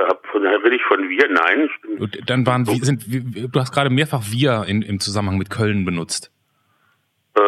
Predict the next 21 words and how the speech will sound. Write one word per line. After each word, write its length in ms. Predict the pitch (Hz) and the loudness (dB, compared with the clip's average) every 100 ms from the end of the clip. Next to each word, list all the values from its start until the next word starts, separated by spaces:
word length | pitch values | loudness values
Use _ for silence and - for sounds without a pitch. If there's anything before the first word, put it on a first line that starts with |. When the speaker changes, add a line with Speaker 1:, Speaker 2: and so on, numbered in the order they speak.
| 98 92 - 92 | 6 4 0 -2
Speaker 2:
Oder 120 | 110 | 2
Speaker 1:
nee. 40 | |
Speaker 2:
hab 60 | 123 | 2
ich 40 | 117 | 2
das 120 | 101 | -2
irgendwie 220 | 104 90 | -4 -6
falsch, 300 | - 107 - - | -6 -6 -6 -12
Speaker 1:
Das 80 | - | -2
Speaker 2:
falsch 200 | 98 - | 0 2
Speaker 1:
hast 80 | 107 | -2
du, 20 | |
Speaker 2:
abgespeichert? 560 | 107 107 - - - - _ - | -2 -6 -6 -8 -10 -14 _ -2
Speaker 1:
hast 160 | 107 - | -2 -2
du, 60 | |
glaub 220 | - 110 | 0 0
ich, 60 | 104 | 0
falsch 240 | - 104 - | 0 0 0
abgespeichert. 800 | 85 - - 82 82 - 80 - - - | -2 -6 -6 0 0 0 -6 -6 -14 -6
Speaker 2:
Okay. 320 | - - 98 - - - - | -6 -2 -4 -6 -16 -10 -2
Zweite 300 | 120 147 202 | 0 0 -2
Frage. 500 | 143 147 165 185 | 0 0 0 -2